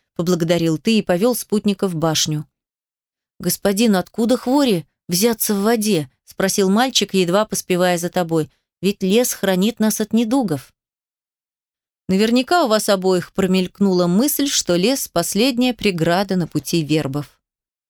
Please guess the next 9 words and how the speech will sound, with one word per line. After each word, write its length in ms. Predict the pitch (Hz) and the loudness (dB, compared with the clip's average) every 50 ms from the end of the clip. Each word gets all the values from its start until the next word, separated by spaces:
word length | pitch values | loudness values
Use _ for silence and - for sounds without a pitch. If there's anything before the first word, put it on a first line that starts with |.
| _ _ - | _ _ -4
«Не 140 | 185 185 175 | -2 -2 0
знаю», 420 | - 185 185 175 160 147 151 - _ _ _ _ _ _ | 0 0 0 0 -2 -4 -6 -10 _ _ _ _ _ _
ответил 440 | - - - 160 160 - - 160 160 | -8 -4 -2 -2 -2 0 -2 -2 -4
ты. 300 | - - 156 147 143 - _ _ _ _ _ _ _ _ _ _ _ - | -2 -2 -4 -4 -4 -6 _ _ _ _ _ _ _ _ _ _ _ -2
У 60 | 180 | 0
ворот 340 | 170 185 185 196 214 220 - | 2 2 2 2 2 0 -2
крепости 440 | - 202 208 208 - 202 - - 214 | 0 0 0 0 0 -2 -2 0 0
мальчик 400 | 196 190 185 185 - 196 - - | 2 2 0 0 -2 -4 -4 -2
помедлил. 640 | - 196 190 180 165 160 - 160 156 156 151 151 | -2 0 0 0 0 0 -2 -2 -2 -2 -4 -6